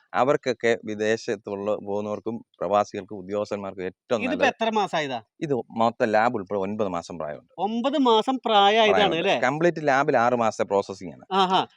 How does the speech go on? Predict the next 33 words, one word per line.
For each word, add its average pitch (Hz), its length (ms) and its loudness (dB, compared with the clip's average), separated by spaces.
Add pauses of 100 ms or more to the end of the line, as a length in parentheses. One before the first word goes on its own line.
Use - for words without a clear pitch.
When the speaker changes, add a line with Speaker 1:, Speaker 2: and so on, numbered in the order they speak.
Speaker 2:
അപ്പൊ 254 140 0
ഇത് 254 80 -4
ഞാൻ 254 200 0
ചോദിക്കുന്നത് 226 340 0
ആവശ്യക്കാർ 233 580 0
ആരെയുണ്ടെങ്കിൽ 208 600 0
നിങ്ങളെ 196 260 -6
ബന്ധപ്പെടുകയാണെങ്കിൽ 196 760 -2
നിങ്ങൾ 202 120 -10
കൊറിയർ 240 260 0
ചെയ്ത് 247 120 -2
കൊടുക്കും? 170 260 -4
Speaker 1:
കൊറിയർ, 196 220 6
അത് 196 200 4
കേരളത്തിൽ 190 340 4
all 175 180 4
കേരള 190 180 4
സപ്ലൈ 165 280 2
ആണല്ലോ. 135 280 2
Speaker 2:
ഉണ്ട്. 247 200 4
ഈ - 20 6
Speaker 1:
അത് 214 200 2
Speaker 2:
സ്ഥലം 233 220 2
കൂടി 311 140 -4
കൃത്യമായിട്ട് 220 380 -2
പറഞ്ഞു 202 220 -2
കൊടുത്ത് 185 160 -6
എവിടെയാണ്? 175 280 -2
Speaker 1:
ഇത് 147 340 0
കോട്ടയം 139 420 2
ജില്ലയിലെ 113 340 0
പാലാ 120 520 4
അടുത്ത്, 98 360 0